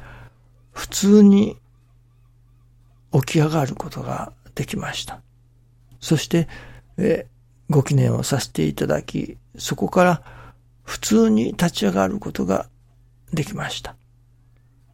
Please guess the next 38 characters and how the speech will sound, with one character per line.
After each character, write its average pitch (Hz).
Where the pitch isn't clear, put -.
ま 110
あ、 -
あ -
り 147
が 135
た -
い -
こ -
と 107
で -
す -
ね。 185
普 -
通 208
に 208
起 -
き -
て、 -
普 -
通 190
に 208
座 -
っ 147
て、 -
普 -
通 185
に 175
立 -
ち -
上 160
が -
る -
こ -
と -
が -
で -
き -
る。 -